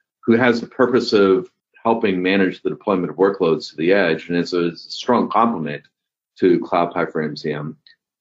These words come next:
On top of that, we also have a number of platform services, Cloud Paks for applications, integration, process automation, that are ideal and, and well suited to enable application developers to create,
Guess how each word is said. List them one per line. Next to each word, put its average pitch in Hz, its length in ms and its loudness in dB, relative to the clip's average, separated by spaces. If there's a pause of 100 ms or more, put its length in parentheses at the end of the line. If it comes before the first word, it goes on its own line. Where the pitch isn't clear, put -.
(320)
On 104 120 2
top 139 240 0
of 120 60 0
that, 107 200 2
we 107 100 2
also 131 280 2
have 170 480 0
a 92 60 -4
number 98 560 2
of 90 320 -4
platform 104 480 0
services, 82 800 -4
Cloud 95 340 0
Paks 85 340 -4
for 85 120 -4
applications, 101 720 -2
integration, 87 920 -2 (380)
process 85 400 -2
automation, 85 840 0 (300)
that 98 440 2
are 90 480 2
ideal 85 840 0 (420)
and, 82 440 -8
and 82 220 -10
well 92 200 0
suited 90 600 0
to 92 120 -2
enable 90 460 2
application 82 500 -2
developers 80 540 -2
to - 120 -12
create, 82 680 -2